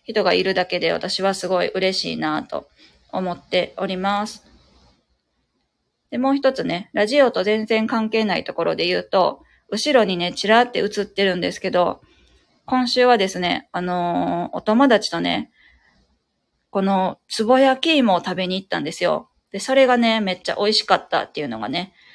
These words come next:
今週の嬉しかったこと、ベストスリーかな。うん。これはですね、えっと、私の、えっと、住んでいるところのそばに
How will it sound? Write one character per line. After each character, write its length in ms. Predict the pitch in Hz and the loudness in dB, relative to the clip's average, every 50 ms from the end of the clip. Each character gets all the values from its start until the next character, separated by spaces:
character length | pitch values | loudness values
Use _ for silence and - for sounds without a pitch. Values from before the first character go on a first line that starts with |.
| - _ - | -20 _ -8
今 200 | - 190 190 190 | -4 -4 -2 -2
週 280 | 180 190 175 170 170 | -2 -2 -2 -2 -2
の 180 | 175 175 170 165 | -2 -4 -4 -4
嬉 260 | - 185 185 190 190 | 0 0 0 0 -2
し 60 | - | -4
か 120 | - 185 160 | -4 -6 -6
っ 100 | - - | -6 -8
た 100 | - 151 | -10 -10
こ 140 | - 131 | -10 -10
と、 120 | - 139 143 | -10 -8 -6
ベ 120 | 156 185 | -6 -6
ス 100 | 185 - | -8 -6
ト 100 | - 190 | -8 -8
ス 160 | 190 - 190 | -6 -6 -6
リ 300 | 180 175 165 - - - - | -6 -6 -6 -8 -10 -14 -18
ー 60 | - | -18
か 140 | - - - | -16 -14 -12
な。 200 | 220 - 180 180 - _ _ - - | -12 -12 -14 -16 -18 _ _ -10 -8
う 60 | 185 | -8
ん。 220 | 170 - - - - _ _ _ _ _ _ _ _ _ _ _ _ _ _ _ _ _ _ _ _ _ _ _ _ _ _ _ _ _ _ _ _ _ _ | -6 -8 -10 -12 -18 _ _ _ _ _ _ _ _ _ _ _ _ _ _ _ _ _ _ _ _ _ _ _ _ _ _ _ _ _ _ _ _ _ _
こ 100 | _ 226 | _ 0
れ 100 | 233 233 | 2 4
は 120 | 226 220 208 | 4 4 2
で 80 | 180 | 2
す 140 | - - 175 | -2 -2 -4
ね、 220 | 175 175 165 - - | -4 -4 -4 -4 -4
え 60 | 165 170 | -6 -8
っ 100 | - _ | -6 _
と、 240 | 170 175 175 160 | -2 -2 -2 -2
私 300 | 156 170 - 175 185 - | -2 -4 -6 -8 -8 -6
の、 320 | 196 196 208 214 302 311 _ _ _ _ _ _ _ _ _ _ _ _ _ _ _ | -4 -2 -2 -2 -4 -6 _ _ _ _ _ _ _ _ _ _ _ _ _ _ _
え 120 | 208 202 | -6 -6
っ 80 | 196 196 | -4 -2
と、 320 | - 190 190 185 180 180 | 0 2 2 2 2 0
住 220 | 185 - 190 185 190 | -2 -4 -4 -2 0
ん 20 | |
で 160 | 180 185 190 | 0 0 2
い 40 | 185 | 2
る 120 | 185 180 | 0 0
と 100 | 180 196 | -2 -2
こ 120 | 190 175 175 | 0 2 2
ろ 800 | 175 175 175 175 175 175 175 175 175 170 165 165 165 190 - 180 | 4 4 4 2 2 0 0 0 -2 -2 -2 -2 -2 -2 -2 -2
の 120 | 180 180 | -4 -4
そ 160 | 190 - 185 | -4 -2 0
ば 140 | 175 196 196 190 | 2 2 2 2
に 420 | 185 170 151 - - - - | 0 -4 -6 -6 -8 -10 -14